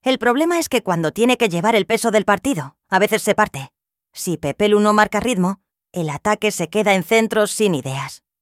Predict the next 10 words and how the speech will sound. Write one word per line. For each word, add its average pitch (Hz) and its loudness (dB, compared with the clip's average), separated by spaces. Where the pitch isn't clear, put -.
Tienen 269 4
bajas 269 2
como 214 2
Dimitrievski 196 0
y 175 -2
Somert, 165 0
pero 226 4
recuperan 262 2
a 233 0
Gallá 196 0